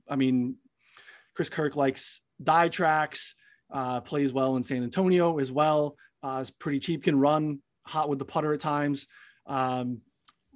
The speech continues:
no glove, no love this week. I think he's gonna get, start to get pretty popular. You know, you're touting him up again, top five last week. He was incredible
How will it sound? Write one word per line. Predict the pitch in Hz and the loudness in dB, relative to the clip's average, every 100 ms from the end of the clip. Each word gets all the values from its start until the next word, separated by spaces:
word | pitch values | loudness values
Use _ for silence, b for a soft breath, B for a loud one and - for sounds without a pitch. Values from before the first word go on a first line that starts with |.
| _ | _
no | 156 156 | 0 2
glove, | 143 151 156 | 4 4 4
no | 156 139 | 4 4
love | 135 160 151 | 4 2 2
this | 160 | -4
week. | 156 156 147 | -2 -2 -2
I | |
think | 151 131 | -4 -2
he's | 165 170 | -2 2
gonna | 170 | 2
get, | 147 | 0
start | 170 147 | -2 -2
to | 143 | 0
get | 143 - | -2 -4
pretty | - 165 180 | -4 0 2
popular. | 156 139 165 180 196 b b b b - | 2 2 2 -2 -2 b b b b -6
You | 135 | 0
know, | 131 | 2
you're | 131 139 | 2 2
touting | 165 143 139 | 2 4 6
him | 139 | 6
up | 139 139 | 4 2
again, | 139 131 123 | -2 -2 0
top | 151 - | -2 0
five | 151 143 | 2 2
last | 147 143 | 2 0
week. | 147 175 | -4 -2
He | |
was | 147 135 | -2 -2
incredible | 123 - 156 160 165 156 | -4 0 0 2 0 -2